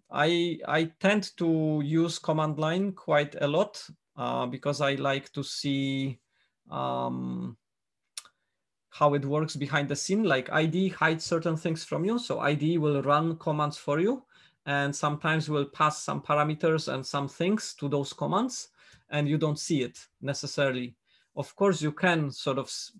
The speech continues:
dig through all the I D E features and, you know,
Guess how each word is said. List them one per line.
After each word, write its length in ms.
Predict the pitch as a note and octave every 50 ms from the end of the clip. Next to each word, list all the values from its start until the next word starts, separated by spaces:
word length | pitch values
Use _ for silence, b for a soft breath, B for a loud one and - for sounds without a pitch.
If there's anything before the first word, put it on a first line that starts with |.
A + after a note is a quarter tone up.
| - - - - - - - - - - - A#2+
dig 260 | A#2+ E3 E3 E3 -
through 320 | - - - D#3 E3+ E3
all 220 | D3+ - D3 D3 C3+
the 220 | C3+ C#3+ C#3 C#3 - _
I 140 | C#3 C#3+ C#3+
D 100 | C3+ D3
E 160 | C#3+ D3+ C#3+
features 500 | C#3+ - G#3 F#3+ - - D3 C#3 C3 A#2
and, 400 | C#3+ C#3 C3+ C3+ C3+ C3 - - - -
you 160 | - - C#3
know, 360 | C#3 B2+ B2 A#2+ A#2+ A#2+ A#2+